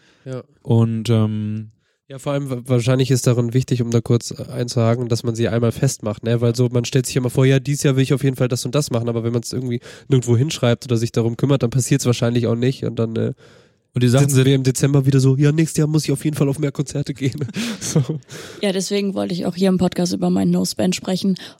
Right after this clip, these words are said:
Speaker 3: und
Speaker 1: Ja, Druck, sozialen Druck aufbauen.
Speaker 3: Druck. Und, ähm,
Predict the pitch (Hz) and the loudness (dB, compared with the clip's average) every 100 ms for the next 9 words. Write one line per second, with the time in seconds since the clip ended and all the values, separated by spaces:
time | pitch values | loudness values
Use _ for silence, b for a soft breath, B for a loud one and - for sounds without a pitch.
0 | - 214 233 240 247 139 139 - 127 - | -2 2 2 2 2 2 2 -2 -6 -2
1 | 135 131 147 - 113 - 110 190 202 - | 0 0 -2 -2 -2 -2 0 2 2 0
2 | - b b - 202 214 226 220 - 196 | -18 b b 0 2 4 2 0 0 2
3 | 196 202 196 196 196 | 2 2 2 0 -2